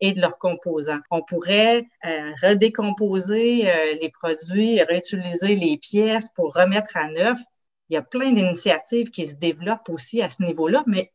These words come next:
aussi des nouveaux modèles d'affaires qui font en sorte que l'entreprise a avantage maintenant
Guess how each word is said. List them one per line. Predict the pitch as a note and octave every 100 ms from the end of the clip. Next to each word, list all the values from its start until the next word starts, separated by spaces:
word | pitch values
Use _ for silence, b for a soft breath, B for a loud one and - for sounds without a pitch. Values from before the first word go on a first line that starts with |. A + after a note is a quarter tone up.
| _
aussi | G#3 G3 F#3+ D#4+ C#4
des | G3+
nouveaux | F#3 F#3 F3 G3 C#4
modèles | C#4 G#3+ F3+ A#3+ C4 G3+
d'affaires | E3+ - A#3 C4+ B3+ -
qui | F3+ E3 B B B
font | C4+ B3+
en |
sorte | G3 D4 -
que | G#3
l'entreprise | F3+ F3 - F#3 - C4+ A3+
a | F#3 A#3+
avantage | C#4+ B3+ G3+ - B3 B3+ G#3+ F3
maintenant | E3 D#3 F#3+ G3+ A#3+